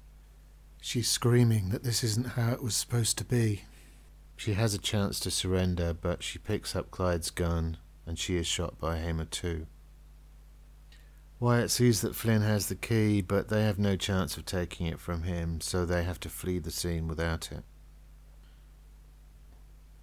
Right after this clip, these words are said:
Arriving back in the present day, they have to tell Agent Christopher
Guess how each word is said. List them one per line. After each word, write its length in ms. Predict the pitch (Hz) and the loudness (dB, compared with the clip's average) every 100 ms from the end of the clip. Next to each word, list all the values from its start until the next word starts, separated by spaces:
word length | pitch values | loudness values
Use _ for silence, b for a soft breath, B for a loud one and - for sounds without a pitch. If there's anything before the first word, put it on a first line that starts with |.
| - | -2
Arriving 440 | 113 123 117 107 | 4 6 6 4
back 260 | 113 113 110 | 4 2 2
in 100 | 107 | 2
the 60 | |
present 420 | 104 117 101 104 | 4 0 2 0
day, 300 | - 104 101 | 2 0 2
they 120 | 101 104 | 2 0
have 180 | 110 | 0
to 100 | - | -4
tell 300 | 101 - 104 | -6 0 2
Agent 420 | 104 104 98 95 - | 2 2 0 -4 -6
Christopher 600 | - 95 - - 101 | -8 -8 -8 -4 -4